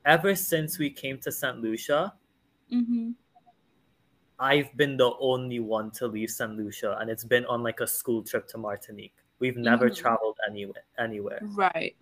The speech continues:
Speaker 1: And we've, I remember, like, always saying, "Oh, we should go to Europe. We should go, like, you know, like, specifically in Italy, 'cause, like, I don't know why the hell I want to go to Italy. It just looks so
Speaker 2: <laughs>
Speaker 1: nice." But, um,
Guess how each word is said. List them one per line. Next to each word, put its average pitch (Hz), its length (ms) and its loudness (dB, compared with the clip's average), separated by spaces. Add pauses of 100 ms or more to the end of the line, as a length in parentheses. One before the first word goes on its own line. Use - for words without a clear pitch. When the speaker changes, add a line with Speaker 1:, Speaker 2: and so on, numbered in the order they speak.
(500)
Speaker 1:
And 117 520 4 (220)
we've, 135 280 -2 (380)
I 127 120 8
remember, 131 840 4 (120)
like, 117 300 2
always 123 400 2
saying, 123 200 -6
"Oh, 170 220 2
we 165 140 2
should 139 200 -4
go 131 140 2
to 127 160 -4
Europe. 127 480 0
We 131 80 -6
should 123 200 -8
go, 113 120 0
like, 110 280 -4
you 117 80 -6
know, 110 260 -2
like, 104 260 -2
specifically 113 1000 -4 (340)
in 110 240 -10
Italy, 156 580 2
'cause, 127 200 -4
like, 104 200 -2
I 120 120 0
don't 131 160 -4
know 123 120 0
why 117 220 4
the 117 100 2
hell 117 240 0
I 107 100 0
want 107 240 -8
to - 80 -12
go 104 100 -4
to 104 160 -10
Italy. 101 300 -8
It - 80 -16
just - 160 -12
looks - 180 -12
so 104 100 -8
Speaker 2:
<laughs> - 240 6
Speaker 1:
nice." - 220 -14 (400)
But, 120 340 8 (480)
um, 123 420 6